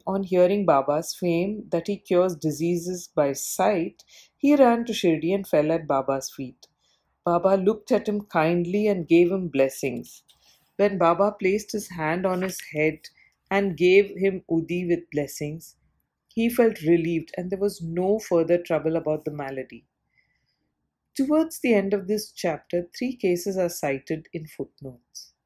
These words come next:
One, Madhavrao Deshpande suffered from piles. Baba gave him decoction of Sonamukhi, Sena pods. This relieved him. Then, after two years, the trouble recurred,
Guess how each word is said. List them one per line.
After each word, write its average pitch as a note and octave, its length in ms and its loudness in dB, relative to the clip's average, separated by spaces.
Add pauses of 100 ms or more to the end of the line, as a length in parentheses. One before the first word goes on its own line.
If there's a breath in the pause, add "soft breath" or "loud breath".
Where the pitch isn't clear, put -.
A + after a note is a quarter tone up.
(760)
One, F3 600 -6
Madhavrao B3+ 680 0
Deshpande A3 640 -2
suffered G3 480 -4
from G3+ 300 -6
piles. D3+ 540 -6 (600)
Baba F3+ 340 4
gave G3 220 2
him G3+ 180 -4
decoction G3+ 840 -4
of F#3+ 120 -2
Sonamukhi, E3+ 920 -4 (120)
Sena D#3+ 480 -6
pods. B2 600 -8 (600)
This B3+ 300 -4
relieved F3 480 0
him. C#3 220 -10 (380)
Then, F#3+ 220 -4
after F#3 280 -8
two G#3 280 -6
years, F3 340 0
the F#3 100 -6
trouble D#3 340 -4 (120)
recurred, C3 520 -6